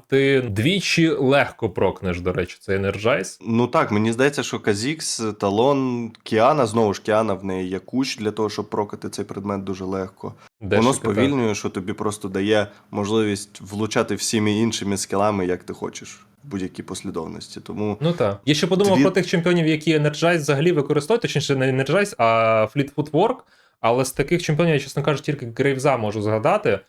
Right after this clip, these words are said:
Speaker 1: У нього є дешик, це постакати, додаткова шкода і леталіті. Не так то й погано.
Speaker 2: От мені цікаво просто, чи будуть тут такі ефекти, як, е, це було до цього.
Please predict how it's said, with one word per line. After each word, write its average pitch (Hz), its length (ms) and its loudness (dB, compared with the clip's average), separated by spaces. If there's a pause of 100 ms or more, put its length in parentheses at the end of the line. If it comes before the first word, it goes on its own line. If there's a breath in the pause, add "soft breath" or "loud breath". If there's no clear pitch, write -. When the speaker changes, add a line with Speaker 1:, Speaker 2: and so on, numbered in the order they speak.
(100)
Speaker 1:
У 107 40 -2
нього 107 260 2
є 107 160 2
дешик, 110 680 -2
це 107 120 -4
постакати, 117 680 -2
додаткова 95 560 -2
шкода 101 680 -2
і 104 80 -8
леталіті. 101 680 -2 (240)
Не 104 140 -6
так 127 220 -2
то - 80 -4
й 120 40 -2
погано. 92 440 -2 (120)
Speaker 2:
От 101 200 -10
мені 107 240 -2
цікаво 117 460 -2
просто, 107 520 -4
чи 104 220 -6
будуть 110 400 -6
тут 110 220 -6
такі 110 340 -4
ефекти, 110 480 -2
як, 104 280 0
е, 98 280 -2
це 101 180 -2
було 98 340 -2
до 92 120 -4
цього. 160 400 -2